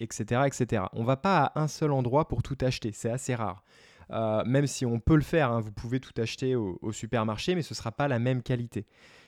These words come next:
Et en tout cas, c'est vrai que les fromageries, bah, c'est une grande fierté de la France, hein. Euh, le fromage français, c'est vrai que, euh, moi, en tout cas, bon, je suis un peu subjectif, mais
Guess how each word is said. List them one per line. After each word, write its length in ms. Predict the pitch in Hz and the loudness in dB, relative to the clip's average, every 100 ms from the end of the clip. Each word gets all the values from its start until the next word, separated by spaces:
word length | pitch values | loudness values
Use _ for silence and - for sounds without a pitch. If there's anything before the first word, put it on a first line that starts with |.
| _ | _
Et 100 | 127 | 2
en 80 | 135 | 4
tout 160 | 139 147 | 2 2
cas, 160 | 214 | 2
c'est 140 | 233 147 | 2 2
vrai 180 | 156 | 2
que 280 | 208 - 180 | 2 4 6
les 140 | 147 120 | 6 4
fromageries, 540 | - 123 113 117 185 | 0 0 0 0 -4
bah, 220 | 139 101 | -2 -4
c'est 280 | 101 - 123 | -4 -8 -6
une 180 | 120 117 | -4 -4
grande 260 | 110 143 | -2 -2
fierté 320 | 139 139 - 127 | -2 -4 -2 -2
de 80 | |
la 80 | 120 | -2
France, 360 | - 196 202 - | -2 -2 -2 -2
hein. 200 | 151 139 | 0 2
Euh, 120 | 110 | 2
le 100 | 110 | 0
fromage 420 | - 127 131 131 | -2 0 0 0
français, 380 | - 127 123 160 | -2 -6 -2 -2
c'est 140 | 151 110 | -2 0
vrai 180 | 123 | 0
que, 260 | 139 127 127 - - _ - | 0 2 2 0 -16 _ -4
euh, 260 | 107 104 | -2 0
moi, 200 | 107 123 | -2 0
en 80 | 139 | 0
tout 120 | 120 | -2
cas, 200 | 120 139 139 | 0 2 2
bon, 160 | 107 107 | 0 -4
je 80 | - | -4
suis 120 | - | -2
un 80 | 107 | -2
peu 100 | 117 | -2
subjectif, 540 | - 110 117 - 160 127 | -2 0 0 0 -2 -2
mais 140 | 110 | -4